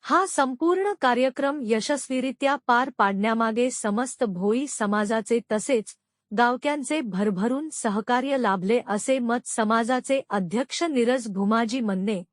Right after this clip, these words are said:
उपाध्यक्ष नितेश गंगाराम बावणे,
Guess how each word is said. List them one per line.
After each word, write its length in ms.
उपाध्यक्ष 720
नितेश 640
गंगाराम 520
बावणे, 440